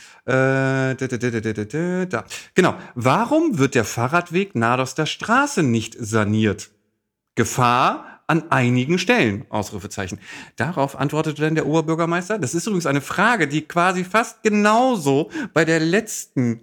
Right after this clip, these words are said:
Einwohnerfra-, Einwohnerfrage ist ja falsch, Instagram-Fragestunde,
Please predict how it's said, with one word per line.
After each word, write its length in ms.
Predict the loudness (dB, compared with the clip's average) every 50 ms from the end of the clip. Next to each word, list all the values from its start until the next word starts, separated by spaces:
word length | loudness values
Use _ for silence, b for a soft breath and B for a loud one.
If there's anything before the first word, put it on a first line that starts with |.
| _
Einwohnerfra-, 640 | -2 0 0 2 2 2 0 0 -2 -4 -8 -14 -14 -14 -14 -12
Einwohnerfrage 560 | -10 -8 -6 -4 -4 -4 -4 -4 -6 -6 -6 -6
ist 80 | -8 -10
ja 60 | -8
falsch, 280 | -6 -6 -6 -6 -6 -2
Instagram-Fragestunde, 1160 | -2 0 0 2 0 0 0 0 -2 -2 -4 -4 -6 -6 -6 -6 -8 -10 -10 -8 -8 -8 -8